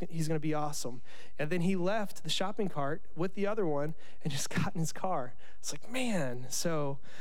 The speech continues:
um, yeah, I kept my truck where it was and pushed them both back. I, I'm not saying it's right,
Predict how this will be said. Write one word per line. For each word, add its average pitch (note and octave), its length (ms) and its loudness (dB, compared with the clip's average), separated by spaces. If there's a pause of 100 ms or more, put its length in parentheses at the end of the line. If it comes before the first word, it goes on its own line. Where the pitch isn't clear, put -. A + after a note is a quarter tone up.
(240)
um, C3+ 460 0 (1120)
yeah, F3+ 180 0
I F#3 60 -2
kept F3+ 200 0
my E3 100 0
truck F3 280 0
where E3+ 160 2
it D3+ 60 -2
was D#3 280 0
and C#3+ 120 -2
pushed - 200 0
them E3+ 120 2
both C#3+ 260 0
back. C#3 400 -2 (180)
I, D#3+ 200 0
I'm D#3+ 140 0
not - 180 0
saying F3 260 0
it's D3 220 0
right, D3+ 280 0